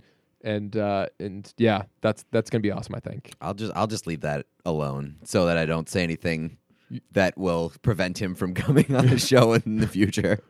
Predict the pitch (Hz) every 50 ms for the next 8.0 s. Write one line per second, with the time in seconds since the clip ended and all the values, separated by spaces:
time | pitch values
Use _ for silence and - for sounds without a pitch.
0 | _ _ _ _ _ _ - 160 196 220 214 208 214 220 208 208 233 269 226 -
1 | 175 156 139 208 254 262 - - - - - 220 - - - 90 - - - -
2 | - 147 131 139 151 151 - - 165 143 - - - - 151 151 160 151 147 190
3 | 202 - - 233 226 190 - - - 165 180 185 - - 143 127 - - 131 120
4 | 131 127 123 120 117 113 - _ _ _ _ _ _ _ _ _ _ - 123 117
5 | 113 107 104 101 101 98 92 87 80 - _ _ _ _ _ _ _ _ _ _
6 | - 90 85 82 80 78 76 - _ _ _ - - - - 127 139 160 151 95
7 | 80 - - 80 - 127 139 180 180 160 160 - 170 185 170 - - - - 170